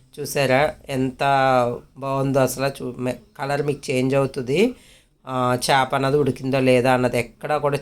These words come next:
చెక్ చెదరలేదు. ఎంతో ఈవెన్గా ఇలాగా మన స్లిమ్లో ఒక పదిహేను నిమిషాల నుంచి కట్టేసుకుంటే చేపల పులుసు అన్నది రెడీ అయిపోతుంది. మన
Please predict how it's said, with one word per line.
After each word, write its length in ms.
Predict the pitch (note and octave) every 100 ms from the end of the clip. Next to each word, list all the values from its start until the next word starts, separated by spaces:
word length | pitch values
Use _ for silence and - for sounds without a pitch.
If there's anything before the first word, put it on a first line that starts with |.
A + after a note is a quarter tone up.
| C#3+
చెక్ 160 | A#2 - C#3
చెదరలేదు. 560 | B2 C3 B2 A#2 A#2+ A#2 - _ _
ఎంతో 540 | B2 A#2+ B2+ - D3+ E3+
ఈవెన్గా 400 | D3+ C#3 C#3+ C3+
ఇలాగా 420 | B2+ C#3 C#3 C#3 -
మన 160 | C#3 B2+
స్లిమ్లో 400 | - B2+ B2+ C#3+
ఒక 100 | C#3+
పదిహేను 280 | C#3 B2+ C3
నిమిషాల 360 | A#2+ A#2 C#3 C3+
నుంచి 360 | B2 A#2 -
కట్టేసుకుంటే 640 | - B2+ - B2+ - B2+ E3 D#3+
చేపల 280 | C#3+ C3 C3
పులుసు 280 | - C3+ B2+
అన్నది 220 | C3+ F#3
రెడీ 200 | G#3 F3
అయిపోతుంది. 840 | E3 D#3+ D#3 C3 C3+ B2 B2 - - - - - - - D3+
మన 220 | D#3 D#3